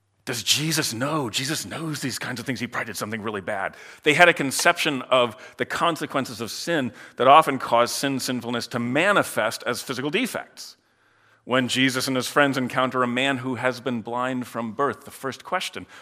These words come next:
"Who sinned, this man or his parents, that he was born like this?" So <laughs> my guess is they're wondering,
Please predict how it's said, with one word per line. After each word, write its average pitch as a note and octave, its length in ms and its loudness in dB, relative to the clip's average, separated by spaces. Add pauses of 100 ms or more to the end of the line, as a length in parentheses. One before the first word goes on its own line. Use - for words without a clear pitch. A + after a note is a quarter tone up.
"Who D#3+ 160 -2
sinned, D#3 340 -8
this G#2 180 -8
man G2 320 -6
or A2 120 -6
his A#2+ 140 -12
parents, - 640 -12
that - 100 -20
he - 80 -12
was - 100 -12
born C#4 260 -12
like - 220 -18
this?" - 360 -20 (640)
So C3+ 260 4 (340)
<laughs> - 300 -20
my B2 300 4
guess E3 180 6
is C3+ 100 -4
they're C3 140 4
wondering, C#3 460 4